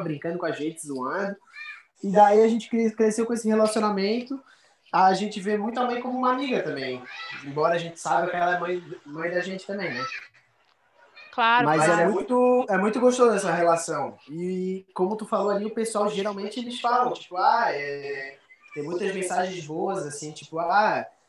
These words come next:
Speaker 1: é... ah, eu não tinha muito convívio com a minha mãe, eu, eu pedi pra ela escutar o podcast com vo-, é, comigo, é, a gente começou a se aproximar, a gente escuta bastante essas mensagens, né, mãe?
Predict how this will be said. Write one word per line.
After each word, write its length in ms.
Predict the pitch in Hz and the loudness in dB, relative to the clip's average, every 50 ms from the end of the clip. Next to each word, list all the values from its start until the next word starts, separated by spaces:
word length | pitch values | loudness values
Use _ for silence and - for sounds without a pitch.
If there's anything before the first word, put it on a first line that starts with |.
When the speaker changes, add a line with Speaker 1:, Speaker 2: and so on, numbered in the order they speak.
| _ _ _ _ _ _ _ _ _ | _ _ _ _ _ _ _ _ _
Speaker 1:
é... 560 | - 135 147 147 147 147 143 143 143 139 143 - | -10 -8 -6 -4 -4 -4 -4 -4 -6 -6 -2 0
ah, 240 | - 214 226 - - | 2 2 2 2 0
eu 60 | 175 | 0
não 40 | 175 | -2
tinha 140 | 175 196 185 | -4 -4 -2
muito 260 | 180 190 190 190 202 | -2 -2 -4 -4 -6
convívio 360 | - 190 180 180 180 185 190 185 | -4 -4 -2 -2 -2 -2 -4 -4
com 80 | 202 | -2
a 40 | 185 | -2
minha 180 | 185 190 190 185 | -2 -2 -2 -2
mãe, 480 | 175 165 170 190 202 208 202 202 180 160 | -2 -2 -2 0 0 0 0 0 0 0
eu, 320 | 156 151 151 147 147 135 | 0 -2 -2 -4 -4 -4
eu 120 | 147 147 | -6 -6
pedi 220 | 147 - 160 147 165 | -6 -8 -10 -8 -4
pra 120 | 170 170 | -2 0
ela 100 | 165 170 | 0 0
escutar 320 | 175 170 - 165 156 170 170 | -2 -4 -8 -6 -4 -4 -4
o 60 | 170 | -4
podcast 500 | 170 170 165 165 - 170 175 170 170 170 | -4 -8 -8 -6 -4 -4 -4 -4 -6 -6
com 140 | - 165 160 | -6 -6 -6
vo-, 320 | 165 170 165 175 170 - - | -4 -6 -6 -8 -10 -10 -8
é, 200 | 139 147 147 147 | -6 -6 -6 -6
comigo, 640 | 147 165 165 165 156 156 180 202 208 214 170 170 160 | -4 -4 -2 0 2 2 4 4 2 2 2 2 0
é, 60 | 151 | 2
a 40 | 147 | 0
gente 180 | 143 147 151 - | 0 -2 -6 -6
começou 260 | - 156 156 151 - | -6 -6 -6 -4 -6
a 40 | 165 | -6
se 100 | - - | -6 -6
aproximar, 580 | 165 - 175 175 170 - 170 156 156 165 180 180 | -6 -4 -6 -6 -6 -6 -4 -2 0 2 2 2
a 60 | 180 | 0
gente 160 | 165 165 - | -4 -6 -10
escuta 320 | - 175 170 175 - 180 | -8 -10 -8 -6 -4 -2
bastante 300 | 170 170 170 - 180 180 | 0 0 0 -2 -4 -6
essas 200 | 202 - 208 190 | -4 -4 -2 -2
mensagens, 460 | 196 196 190 - 208 202 180 156 131 123 | -2 -2 0 0 0 0 0 -2 -6 -6
né, 100 | 127 131 | -4 -4
mãe? 200 | 131 127 120 113 | -4 -4 -6 -8